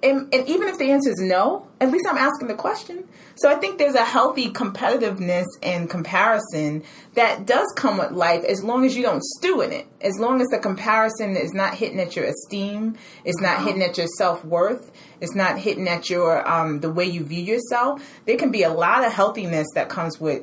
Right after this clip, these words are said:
Speaker 1: competition and comparison as long as it's in a, in a, a good, it's coming from a good place and a good perspective. So I would leave with saying that, um, success, I think, if you really break it down, it's really gonna have to come down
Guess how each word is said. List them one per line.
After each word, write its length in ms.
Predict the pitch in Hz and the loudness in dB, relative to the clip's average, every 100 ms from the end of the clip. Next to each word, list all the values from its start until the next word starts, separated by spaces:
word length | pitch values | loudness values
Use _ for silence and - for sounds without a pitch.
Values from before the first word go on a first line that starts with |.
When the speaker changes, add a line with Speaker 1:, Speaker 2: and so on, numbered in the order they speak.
| - | -10
Speaker 1:
competition 720 | - 185 - 156 170 156 170 | -4 -2 -2 -4 -6 -6 -4
and 100 | 151 | -4
comparison 640 | 139 147 - 160 156 151 151 | -4 -8 -4 0 0 0 -4
as 160 | 143 143 | -4 0
long 280 | 190 208 | 2 2
as 80 | 196 - | 2 0
it's 200 | 170 - | -4 -4
in 140 | 175 | -2
a, 80 | 160 - | -2 -2
in 80 | 151 | -2
a, 100 | - | -2
a 120 | 143 | -4
good, 420 | 151 - 185 180 | -4 0 0 2
it's 180 | - 170 - | -2 -6 -4
coming 220 | 202 175 | -4 -2
from 140 | 160 156 | -2 -4
a 40 | |
good 220 | 151 165 | -2 -4
place 240 | - 156 151 | -2 -2 -2
and 100 | 143 | -4
a 20 | |
good 160 | 139 | -4
perspective. 640 | - 113 - 135 - 98 - - - - | -6 -8 -6 -6 -6 -8 -8 -14 -20 -12
So 360 | - 226 190 180 | 2 6 6 6
I 240 | - 226 | 4 4
would 140 | 220 196 202 | 2 0 -4
leave 280 | 202 196 170 | -2 -2 -2
with 140 | 175 190 | -2 -2
saying 300 | 175 165 160 | -2 -2 0
that, 320 | 151 151 - | 0 0 0
um, 440 | 160 156 151 147 - - - - - | 0 0 -2 -6 -12 -20 -20 -14 -6
success, 480 | 262 - - 330 370 - | -6 -4 2 2 2 0
I 120 | 214 | -2
think, 480 | 214 226 208 196 - | 0 -4 -4 -6 -4
if 160 | 196 | -4
you 140 | 180 185 | -4 -4
really 280 | 240 254 233 | 0 0 0
break 320 | 190 196 196 | 0 0 0
it 140 | 143 | -2
down, 600 | 175 175 175 180 180 175 - - - - - - | 0 2 2 0 -4 -8 -16 -20 -18 -14 -12 -6
it's 180 | 175 180 | -6 -2
really 240 | 202 226 | 2 2
gonna 180 | 226 185 | 4 2
have 300 | 180 175 180 | 2 0 0
to 100 | 180 | -4
come 300 | - 175 170 | -4 -2 -2
down 380 | 160 160 160 | 0 0 0